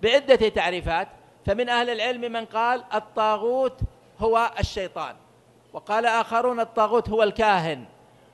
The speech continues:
وقال آخرون: "الطاغوت هو الساحر"، وقال آخرون: "الطاغوت هو،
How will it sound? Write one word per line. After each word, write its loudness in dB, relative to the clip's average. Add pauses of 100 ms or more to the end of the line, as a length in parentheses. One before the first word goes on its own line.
وقال 6
آخرون: 6
"الطاغوت 2
هو 0
الساحر"، 2 (540)
وقال 4
آخرون: 4
"الطاغوت 6 (440)
هو، 8